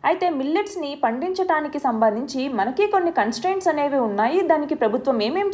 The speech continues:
చర్యలు తీసుకుంది, ఇంకా ఏం తీసుకోవచ్చు అనేసి మనం conclude చేయాలి. అయితే అందులో మనము value అడిషన్‌గా ఏం రాయొచ్చు? ఇక్కడ చూడండి, చిరుధాన్యాల దిగుబడులకు సంబంధించి దేశంలో రాజస్థాన్ రాష్ట్రం అన్నటువంటిది తొలి స్థానంలో ఉంది.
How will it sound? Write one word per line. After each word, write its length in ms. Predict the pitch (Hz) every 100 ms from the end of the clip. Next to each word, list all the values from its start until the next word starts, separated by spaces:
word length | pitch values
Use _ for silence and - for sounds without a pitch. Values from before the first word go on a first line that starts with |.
| 311
చర్యలు 240 | 247 247
తీసుకుంది, 640 | 233 202 - 226 269 403 - - - 294
ఇంకా 280 | 370 415
ఏం 260 | 392 269 311
తీసుకోవచ్చు 880 | 294 240 233 - 214 196 202 214 - -
అనేసి 300 | 196 190 196
మనం 220 | 381 359 370 - 226
conclude 500 | 202 190 185 185 214
చేయాలి. 340 | 202 202 - - - - - - -
అయితే 440 | 403 294 294 - -
అందులో 320 | 339 359 339
మనము 380 | 285 247 226 226
value 360 | 190 190 320
అడిషన్‌గా 420 | 370 339 311 294 294
ఏం 280 | 240 226
రాయొచ్చు? 560 | 240 220 226 226 226 226 226 - _ _ _ -
ఇక్కడ 220 | 349 320 233
చూడండి, 300 | 196 185 185 - - _ _ -
చిరుధాన్యాల 720 | 392 415 349 285 254 247 233
దిగుబడులకు 600 | 202 190 202 190 190 196
సంబంధించి 760 | 190 185 180 180 214 220 226 - - _
దేశంలో 580 | 190 294 403 403 370 302
రాజస్థాన్ 680 | 226 190 247 415 415 381 370
రాష్ట్రం 420 | 277 240 - 247
అన్నటువంటిది 600 | 214 202 202 190 226 302 302
తొలి 280 | 214 226
స్థానంలో 560 | 339 - 285 254 233 240
ఉంది. 320 | 214 202 -